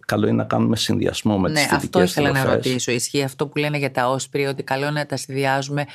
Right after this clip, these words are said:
Speaker 2: με ρύζι ολικής, για παράδειγμα, γιατί συμπληρώνει τα αμινοξέα και κάνει πλήρη πρωτεΐνη; Ισχύει αυτό;
Speaker 1: Ναι, ναι, το φακόριζο, για παράδειγμα, είναι ένας πολύ καλός συνδυασμός. Και
Speaker 2: Πολύ
Speaker 1: υπάρχουν
Speaker 2: ωραία.
Speaker 1: και ορισμένα όσπρια, όπως είναι η ροβίτσα, το πράσινο φασόλι, που είναι πάρα πολύ πλούσια σε πρωτεΐνη, σε αμινοξέα,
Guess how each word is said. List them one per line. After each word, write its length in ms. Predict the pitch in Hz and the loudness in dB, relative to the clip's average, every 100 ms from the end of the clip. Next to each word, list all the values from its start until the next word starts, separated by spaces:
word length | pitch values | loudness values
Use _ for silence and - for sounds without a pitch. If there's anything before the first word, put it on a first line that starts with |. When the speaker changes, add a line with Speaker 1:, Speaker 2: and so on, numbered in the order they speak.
| - - | -16 -16
Speaker 2:
με 240 | - 151 143 | -4 0 2
ρύζι 320 | 151 151 139 | 2 0 0
ολικής, 440 | 143 147 156 151 - _ _ | -2 -2 -4 -6 -8 _ _
για 160 | 156 156 | -6 0
παράδειγμα, 560 | 156 165 160 156 151 151 - - | 2 2 0 0 -2 -2 -10 -6
γιατί 240 | 160 156 | -4 -2
συμπληρώνει 560 | 165 156 151 156 165 165 | -2 -2 0 2 2 0
τα 80 | 160 | 0
αμινοξέα 380 | 156 147 - 170 | -2 -2 -4 -2
και 120 | 160 | -2
κάνει 220 | 170 165 | -2 -2
πλήρη 240 | 160 170 165 | 0 -2 -2
πρωτεΐνη; 460 | 175 165 180 185 | -2 0 0 2
Ισχύει 300 | 135 - 151 | 0 -2 -2
αυτό; 220 | 139 - | -2 4
Speaker 1:
Ναι, 160 | 190 175 | 6 6
ναι, 180 | 175 156 | 4 2
το 120 | - | 2
φακόριζο, 640 | - - 156 151 143 - | 0 0 2 4 4 2
για 180 | 127 123 | 2 2
παράδειγμα, 640 | - 123 143 156 143 135 | 2 2 2 2 0 2
είναι 160 | 139 139 | 2 4
ένας 260 | 135 131 - | 2 0 0
πολύ 260 | 113 123 | 2 2
καλός 340 | - 113 117 - | 2 2 2 2
συνδυασμός. 880 | 110 107 101 95 - 98 78 - | 2 2 2 0 2 2 2 -2
Και 100 | - | 0
Speaker 2:
Πολύ 180 | - 160 | 0 2
Speaker 1:
υπάρχουν 300 | 151 139 131 | 2 2 2
Speaker 2:
ωραία. 120 | 160 | 2
Speaker 1:
και 160 | 151 143 | 2 2
ορισμένα 560 | 120 113 - 117 120 101 | 2 0 0 2 2 2
όσπρια, 440 | 110 - - 123 | 0 -2 0 0
όπως 280 | 123 123 - | 2 -2 0
είναι 120 | 123 | 2
η 40 | 117 | 2
ροβίτσα, 560 | 113 104 107 104 110 | 2 0 0 0 -2
το 100 | - | -2
πράσινο 380 | 110 104 107 - | -2 -2 0 -2
φασόλι, 500 | - 107 - 104 107 | -2 -2 0 0 0
που 120 | 107 | 0
είναι 140 | 120 117 | 0 0
πάρα 360 | - 135 139 | 0 0 0
πολύ 220 | - 101 | 0 0
πλούσια 560 | 90 85 87 - - 80 | -2 -2 -2 -2 -4 -4
σε 220 | - - | -4 -4
πρωτεΐνη, 520 | - 82 80 87 82 | -2 -4 -2 -2 -2
σε 160 | - - | -2 -2
αμινοξέα, 880 | 85 95 87 80 - 82 80 71 | 0 0 -2 -4 -4 0 0 -2